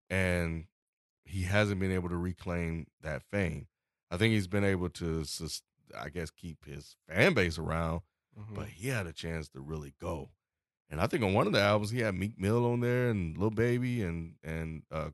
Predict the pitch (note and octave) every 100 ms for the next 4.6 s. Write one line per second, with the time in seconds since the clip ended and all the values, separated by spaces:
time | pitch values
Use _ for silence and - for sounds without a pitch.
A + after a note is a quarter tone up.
0 | - A2+ A2+ G2+ A2 A#2 B2+ A#2+ A#2 A#2+
1 | A#2 A2+ A2+ A2+ G#2+ F#2 F2+ E2+ - _
2 | _ _ _ _ _ _ _ _ _ _
3 | _ _ _ _ _ _ _ _ - -
4 | B2+ D#3+ F#3 D3+ C3 A2+